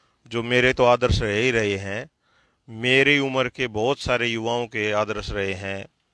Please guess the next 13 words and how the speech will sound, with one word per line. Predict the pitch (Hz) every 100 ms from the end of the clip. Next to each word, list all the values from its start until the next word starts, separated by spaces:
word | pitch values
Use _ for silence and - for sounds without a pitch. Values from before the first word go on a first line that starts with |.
| _ _ _ _ _ -
चौधरी | 127 123 113
बलवंत | 117 117 117
सिंह | - 113 107
मायना। | 107 110 110 113 113 - _ _ _ _ _ _ _ _ _ _ -
और | 113 113 120
उनका | 127 123
जो | 113 113
राजनीतिक | 110 117 123 123 127 -
सफ़र | 117 101 131 123
था, | - 104 98 92 135 _ _ _ _ _ _ _ _ _
उनके | 135 143 143
बारे | 123 127 135
में | 135 123 113 104